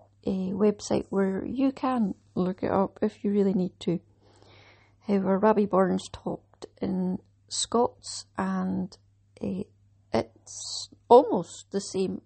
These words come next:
as the way we speak now, but it's not. There's, like, loads and loads of different words in there, and some quite interesting stuff, and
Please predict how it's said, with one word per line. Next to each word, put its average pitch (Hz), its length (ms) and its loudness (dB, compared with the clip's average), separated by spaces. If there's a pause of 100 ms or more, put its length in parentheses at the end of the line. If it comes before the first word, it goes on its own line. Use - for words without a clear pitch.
as 185 220 -6
the - 80 -8
way 196 120 0
we 180 120 -2
speak - 300 -10
now, 170 160 0
but - 220 -4 (440)
it's - 260 0
not. 440 360 4
There's, - 360 -10
like, 214 180 -2
loads 226 300 -2
and 208 80 -2
loads 196 160 -2
of - 60 -20
different - 320 -4
words 175 260 -2
in 202 140 -4
there, 175 260 -2 (580)
and 190 280 -2
some 196 160 -2
quite - 180 -6
interesting - 420 -6
stuff, - 460 0 (180)
and 196 540 -2